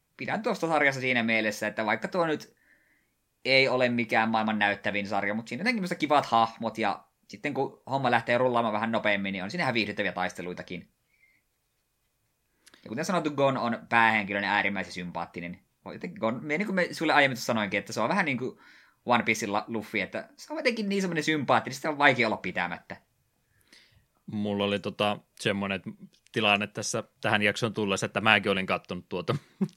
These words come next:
Speaker 2: <laughs> Me ei olla mielestä-, mielestämme yhtään sanaa vaihdettu tästä etukäteen. Mä vaan mietin, no en mä nyt sitä vitti mainita, mä vaan kymmenen jaksoa kattonut. Sitten mä kävin noita muistinpanoja läpi, että oon mä sen näköjään vahingossa kirjoittanut tonne Eetun riville. Eikö hetken, onko se Eetu kattonut sitä?
Speaker 1: <laughs>
Speaker 2: Jaa, no,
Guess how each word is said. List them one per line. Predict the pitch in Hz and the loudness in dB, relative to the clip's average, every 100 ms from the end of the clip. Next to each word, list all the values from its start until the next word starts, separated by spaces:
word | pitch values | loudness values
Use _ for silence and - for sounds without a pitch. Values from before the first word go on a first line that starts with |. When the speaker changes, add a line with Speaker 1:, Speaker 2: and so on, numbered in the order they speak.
| - 285 | -16 -12
Speaker 2:
<laughs> | 269 233 180 - _ - | -12 -10 -14 -16 _ -2
Me | 107 | 6
ei | 113 | 6
olla | 117 | 6
mielestä-, | 120 117 117 - 120 | 6 6 4 0 -10
mielestämme | 127 120 113 117 117 | 0 0 2 0 0
yhtään | 120 - 117 | 0 2 2
sanaa | 113 120 107 | 4 4 4
vaihdettu | 98 95 123 107 | 4 2 2 -4
tästä | 104 98 101 | -6 -4 -4
etukäteen. | 92 101 101 101 | -2 -2 0 0
Mä | 104 | 0
vaan | 110 107 | 0 2
mietin, | 104 104 | 0 -2
no | 104 | 2
en | 107 143 | 4 4
mä | 127 | 2
nyt | - | -2
sitä | 90 95 | -4 -4
vitti | 95 95 | -4 -4
mainita, | 98 95 92 | -2 -2 -2
mä | 98 98 | -2 0
vaan | 98 95 | 0 0
kymmenen | 104 95 92 | -2 -4 -2
jaksoa | 92 - 107 | -2 -2 -6
kattonut. | 101 98 - 98 | -4 -8 -8 -10
Sitten | - 98 | -8 -8
mä | |
kävin | 95 101 | -6 -6
noita | 98 98 | -6 -6
muistinpanoja | 104 98 - 101 110 104 101 | -4 -2 -2 -2 0 0 0
läpi, | 104 110 | 0 -4
että | - 117 _ _ | -4 -10 _ _
oon | 151 143 | -4 -2
mä | 123 | 0
sen | 123 | -2
näköjään | 120 120 120 113 | -2 0 2 2
vahingossa | 117 113 107 110 | 0 -2 -2 -4
kirjoittanut | 113 107 117 107 | -6 -4 -8 -4
tonne | 110 104 | -2 2
Eetun | 110 95 98 | 4 4 0
riville. | 95 90 92 92 | -4 -4 -4 -4
Eikö | - 117 | -4 -2
hetken, | 139 139 - | 0 0 0
onko | 104 - | -4 -2
se | |
Eetu | 151 165 107 | 0 0 0
kattonut | 92 - 160 - | -4 0 2 4
sitä? | 185 - - - 156 | 2 0 -6 -2 -2
Speaker 1:
<laughs> | - - | 0 -2
Speaker 2:
Jaa, | 110 90 85 - | -4 -8 -10 -12
no, | 107 | -10